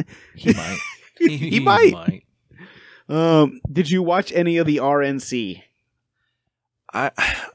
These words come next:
Speaker 1: I watched what's his face's girlfriend, the, uh, Gargoyle or whatever her name is.
Speaker 2: <laughs>
Speaker 1: Um, I watched her, and it basically looked like a Mussolini speech.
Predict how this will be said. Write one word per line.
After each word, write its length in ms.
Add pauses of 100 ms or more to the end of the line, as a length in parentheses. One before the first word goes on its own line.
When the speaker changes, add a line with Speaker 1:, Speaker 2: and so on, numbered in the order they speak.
(420)
Speaker 1:
I 60
watched 720 (500)
what's 460
his 160
face's 440
girlfriend, 840 (120)
the, 140 (840)
uh, 180
Gargoyle 640
or 60
whatever 300
her 80
name 180
is. 300
Speaker 2:
<laughs> 760 (800)
Speaker 1:
Um, 280
I 80
watched 420
her, 440
and 120
it 200
basically 440
looked 180
like 100
a 100
Mussolini 640
speech. 580